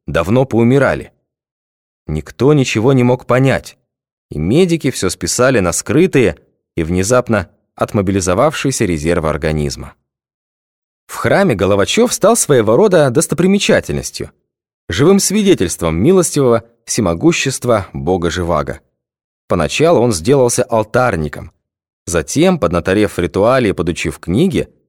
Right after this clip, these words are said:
был возведен в чтецы. Позже окончил краткосрочные курсы, тогда открывали новые приходы, кадров не хватало. Сдал экзамены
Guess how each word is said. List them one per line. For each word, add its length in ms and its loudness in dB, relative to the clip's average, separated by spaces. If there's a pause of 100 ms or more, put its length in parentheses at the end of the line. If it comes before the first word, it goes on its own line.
(180)
был 240 2
возведен 440 0
в 80 -10
чтецы. 680 -6 (920)
Позже 400 2
окончил 440 0
краткосрочные 800 0
курсы, 500 -2 (1080)
тогда 260 0
открывали 460 0
новые 320 2
приходы, 600 0 (300)
кадров 340 -2
не 80 -4
хватало. 520 -2 (720)
Сдал 340 0
экзамены 640 -2